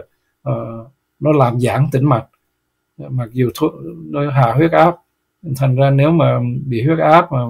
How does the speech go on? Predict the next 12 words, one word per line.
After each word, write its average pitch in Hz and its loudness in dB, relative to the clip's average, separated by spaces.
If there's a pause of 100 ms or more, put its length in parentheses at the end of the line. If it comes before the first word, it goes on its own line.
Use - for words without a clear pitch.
(100)
còn 123 -4
suy 143 0
tĩnh 139 0
mạch 120 -2 (280)
thì 127 -2
không 139 2
nên 139 4
uống 139 2
calcium 131 -2
channel 120 -4
blocker, 127 -6 (520)
ờ, 123 -8